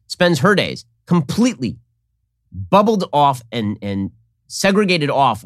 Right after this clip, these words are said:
from the rest of normal human society. And they all hang around together, and they all go to parties together. So Gavin Newsom went completely missing for, like, eleven days. And there was a lot of speculation about Gavin Newsom going missing for eleven days 'cause it had happened right after his booster shot, et cetera.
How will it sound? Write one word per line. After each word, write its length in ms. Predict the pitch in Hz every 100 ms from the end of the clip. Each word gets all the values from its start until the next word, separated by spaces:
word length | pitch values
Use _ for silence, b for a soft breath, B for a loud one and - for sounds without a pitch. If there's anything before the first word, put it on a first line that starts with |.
| 104
from 140 | 143
the 80 | 139
rest 240 | 160 147
of 220 | - 123 123
normal 560 | 127 151 160 156 127 _ _
human 380 | - 170 147 139
society. 600 | - 131 160 113 - - _ _ _ _ _ _
And 120 | - 330
they 60 |
all 120 | 277
hang 180 | 175 160
around 360 | 127 82 95 104
together, 380 | 107 104 101 101
and 160 | 165
they 40 | 226
all 80 |
go 100 | 180
to 60 | 113
parties 500 | - - 90 107 95
together. 240 | - 117
So 100 | 113
Gavin 280 | 165 247 214
Newsom 260 | 180 156 120
went 160 | 120
completely 340 | 131 135 156 113
missing 380 | 113 - - - _ _
for, 80 | 135
like, 140 | 127
eleven 260 | 131 143 131
days. 280 | 107 - - _ _ _ _
And 80 | -
there 80 | 160
was 80 | 151
a 60 |
lot 120 | 175 220
of 60 |
speculation 560 | - 175 156 127 123 127
about 100 | 113
Gavin 220 | 123 120
Newsom 300 | 107 104 113
going 160 | 110 107
missing 280 | 113 123
for 120 | 113 110
eleven 240 | 113 139
days 240 | 262 240
'cause 160 | 160 120
it 80 | 107
had 80 | 107
happened 240 | 113 104
right 140 | 107 104
after 200 | 104 131
his 120 | 131
booster 320 | 233 208 175
shot, 200 | 156 147
et 60 | 127
cetera. 240 | 98 67